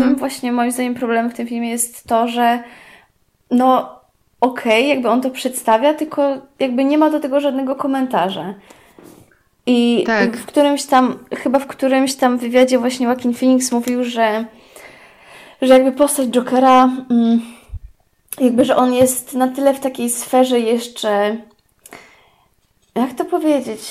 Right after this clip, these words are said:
Speaker 1: nie że dziecięcej, ale powiedzmy tak, jakby jakiś naiwny i tak dalej, że,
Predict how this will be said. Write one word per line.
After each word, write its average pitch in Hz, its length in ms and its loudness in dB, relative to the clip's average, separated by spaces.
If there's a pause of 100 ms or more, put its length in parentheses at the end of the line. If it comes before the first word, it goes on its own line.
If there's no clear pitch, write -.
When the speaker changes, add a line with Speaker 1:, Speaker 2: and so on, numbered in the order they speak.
(220)
Speaker 1:
nie 240 240 2
że 359 140 2
dziecięcej, 277 720 0
ale 254 140 0
powiedzmy 254 420 -2
tak, 254 260 0
jakby 240 200 -2
jakiś 240 340 -6
naiwny 240 540 -2
i 226 120 -6
tak 220 220 -4
dalej, 240 420 2
że, 208 400 0